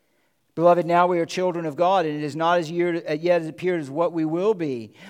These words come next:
We know that when he appears, we will be like him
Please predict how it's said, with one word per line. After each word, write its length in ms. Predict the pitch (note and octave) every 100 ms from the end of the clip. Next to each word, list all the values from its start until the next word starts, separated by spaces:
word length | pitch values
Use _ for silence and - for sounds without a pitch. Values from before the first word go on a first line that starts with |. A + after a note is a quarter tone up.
| F3+
We 140 | F3+
know 200 | G3 G#3
that 140 | A#3 G#3+
when 120 | F#3
he 200 | F3+ A3
appears, 500 | G3+ F#3+ G3+ G#3+ D#3
we 120 | F#3+
will 140 | G3 F#3
be 160 | F3
like 560 | E3+ E3+ F#3+ A3+ A#3+ - - _
him 580 | - - B3 G3 F3